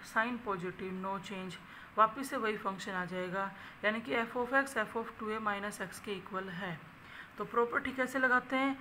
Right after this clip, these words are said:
पूरे function का double कर दो और upper limit का हाफ कर दो, और ये log sin t dt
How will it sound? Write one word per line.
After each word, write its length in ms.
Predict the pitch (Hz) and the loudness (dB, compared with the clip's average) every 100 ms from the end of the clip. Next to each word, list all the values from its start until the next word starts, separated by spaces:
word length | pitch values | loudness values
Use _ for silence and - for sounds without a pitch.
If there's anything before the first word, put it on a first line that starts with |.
| - - - | -6 -16 -8
पूरे 340 | 254 269 285 302 | 0 4 4 4
function 500 | 277 247 240 262 247 | 2 2 2 0 2
का 120 | 262 | 2
double 320 | 226 208 196 | 4 4 2
कर 200 | 190 190 175 | 0 -2 -2
दो 200 | 185 190 - - - - - - - - | -2 -4 -8 -18 -20 -20 -18 -18 -14 -2
और 100 | 220 | 4
upper 380 | 226 254 - 285 | 6 6 8 6
limit 300 | 277 269 269 - | 8 6 4 8
का 120 | 269 | 8
हाफ 380 | 226 202 175 - | 10 10 8 4
कर 140 | 196 175 | -2 0
दो, 300 | 175 175 175 - - - - | 0 0 -2 -8 -16 -6 -2
और 100 | 202 | 0
ये 200 | 202 247 233 | 0 0 4
log 260 | 226 233 233 | 4 4 2
sin 400 | - 208 196 202 190 | 2 2 2 -2 -4
t 100 | 196 180 185 180 - - 180 | -4 -4 -6 -10 -16 -12 -8
dt 420 | 170 180 185 | -4 -4 -4